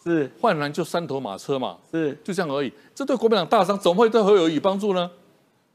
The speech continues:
Speaker 2: 变成负数了。
Speaker 1: 对。
Speaker 2: 性格决定命运啊。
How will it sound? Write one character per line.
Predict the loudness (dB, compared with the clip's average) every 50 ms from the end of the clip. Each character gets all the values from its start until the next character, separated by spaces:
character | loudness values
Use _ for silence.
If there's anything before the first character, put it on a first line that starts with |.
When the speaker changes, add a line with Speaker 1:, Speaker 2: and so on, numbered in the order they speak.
| _ _ _ _ _ _ _
Speaker 2:
变 | 0 2 2
成 | 2 2
负 | 2 2 0
数 | 0 0 0 0 2 2
了。 | 2 0 -2 -6 _ _ _ _ -2
Speaker 1:
对。 | 0 0 0 0 -2 -6 -20 _ _ _ _ _ _ _ _ _ _ -12
Speaker 2:
性 | -8 -4 0 0 0 0 0
格 | -2 -2 -2
决 | -2 -4 -6
定 | -6 -6 -8 -8
命 | -8 -8 -8
运 | -10 -10 -12
啊。 | -12